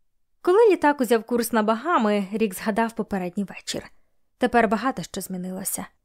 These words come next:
Він надто захопився Лесою і вже не зможе завдати їй болю, відібравши компанію.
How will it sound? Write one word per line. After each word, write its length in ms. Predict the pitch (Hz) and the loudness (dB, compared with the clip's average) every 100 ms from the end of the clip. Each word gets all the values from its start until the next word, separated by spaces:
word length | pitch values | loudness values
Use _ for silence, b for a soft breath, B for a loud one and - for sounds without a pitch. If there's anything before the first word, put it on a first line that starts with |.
| _ _ - | _ _ -2
Він 300 | 247 269 277 | 4 4 4
надто 340 | 285 254 202 | 2 0 -2
захопився 540 | 185 - 214 208 - 220 | -2 -4 -2 -2 2 2
Лесою 460 | 247 240 - 202 | 2 0 0 0
і 60 | 196 | 0
вже 180 | 190 208 | 0 0
не 140 | 214 | 0
зможе 300 | 214 254 214 | 2 0 0
завдати 420 | 196 180 190 190 | -2 -2 -4 -2
їй 140 | 185 185 | -2 -2
болю, 420 | 180 233 214 196 B B | 0 2 2 0 B B
відібравши 560 | 254 226 214 190 - - | -2 0 -2 -4 -6 -10
компанію. 680 | 180 170 170 175 180 - | -8 -8 -8 -10 -8 -10